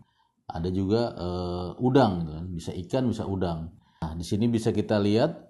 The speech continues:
di rumah yang sangat sederhana, di depannya kita buat kolam bioflok diameter lima yang sangat produktif. Di sistem bioflok ini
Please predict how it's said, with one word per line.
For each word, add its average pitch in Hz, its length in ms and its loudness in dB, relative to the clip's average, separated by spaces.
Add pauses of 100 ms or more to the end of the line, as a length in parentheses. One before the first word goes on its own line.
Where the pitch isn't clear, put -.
(300)
di 90 240 -2
rumah 92 400 0
yang 92 160 0
sangat 92 400 -2
sederhana, 95 880 0 (720)
di 87 160 -4
depannya 92 560 0
kita 87 320 -4
buat 87 320 -2
kolam 87 640 -4
bioflok 85 480 -4
diameter 87 400 -4
lima 104 400 -2
yang 123 240 0
sangat 151 400 -2
produktif. 139 640 0 (560)
Di 143 160 2
sistem 160 400 2
bioflok 113 480 2
ini 98 480 0